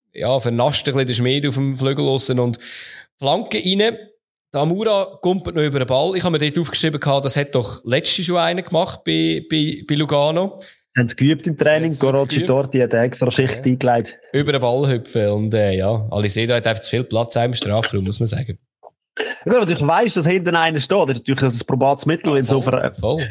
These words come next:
Speaker 2: verarscht ist natürlich die, die Verteidigung.
Speaker 1: Ja, ja.
Speaker 2: Es geht dann einfach scheiße aus, wenn hinten keiner mehr steht.
Speaker 1: Definitiv.
Speaker 2: Aber er hat sehr wahrscheinlich gehört oder gemerkt, dass hinten noch einer ist und dann, ja,
Speaker 1: Ja.
Speaker 2: ähm, wunderschönes Goal, finde ich.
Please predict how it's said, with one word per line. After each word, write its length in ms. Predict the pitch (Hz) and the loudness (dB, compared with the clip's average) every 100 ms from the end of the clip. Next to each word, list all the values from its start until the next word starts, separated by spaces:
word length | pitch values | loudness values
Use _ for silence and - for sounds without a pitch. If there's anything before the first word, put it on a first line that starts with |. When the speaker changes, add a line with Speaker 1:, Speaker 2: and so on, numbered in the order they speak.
| - | -6
Speaker 2:
verarscht 480 | - 147 151 156 135 | -4 2 4 4 2
ist 100 | 139 | 2
natürlich 340 | 135 131 139 131 | 2 2 0 0
die, 300 | 139 127 123 | 2 2 2
die 40 | - | -2
Verteidigung. 720 | 135 127 156 175 180 220 - _ | 0 2 2 2 0 0 -4 _
Speaker 1:
Ja, 160 | - 120 - _ _ _ _ | 0 0 -2 _ _ _ _
ja. 240 | 107 113 - | -2 -2 -4
Speaker 2:
Es 140 | - - | -2 2
geht 160 | 160 | 2
dann 80 | 151 | 2
einfach 180 | 147 131 | 0 0
scheiße 360 | 147 139 123 131 | 2 2 2 0
aus, 100 | 120 | 2
wenn 120 | 120 | 2
hinten 220 | 127 127 | 2 0
keiner 240 | - 117 | 0 0
mehr 100 | 107 | 0
steht. 380 | 107 113 156 175 - - - - - - 466 _ - - - - - - | 0 2 2 0 -8 -4 -2 0 2 0 -4 _ -4 -4 -2 -6 -8 -4
Speaker 1:
Definitiv. 360 | 113 120 127 - | 0 0 0 0
Speaker 2:
Aber 160 | 135 156 | 2 4
er 100 | 151 | 4
hat 180 | 156 | 2
sehr 100 | 160 | 2
wahrscheinlich 300 | 156 139 139 | 4 4 2
gehört 400 | 131 143 170 151 | 2 2 4 2
oder 180 | 151 127 | 0 0
gemerkt, 380 | 131 127 139 131 | 2 2 2 0
dass 80 | 127 | 2
hinten 260 | 131 131 | 4 4
noch 80 | 127 | 2
einer 220 | 120 120 120 | 2 2 2
ist 180 | 160 | 2
und 200 | 143 123 | 2 0
dann, 140 | 123 107 | 2 2
ja, 200 | 113 196 160 - - | 2 2 -2 -8 -2
Speaker 1:
Ja. 240 | 120 110 | 0 2
Speaker 2:
ähm, 300 | 113 104 101 - | 4 2 -2 -2
wunderschönes 500 | 143 156 147 143 - | 0 2 2 2 2
Goal, 300 | 143 190 202 - | 2 2 0 -2
finde 240 | 156 151 | 0 2
ich. 60 | 165 | 0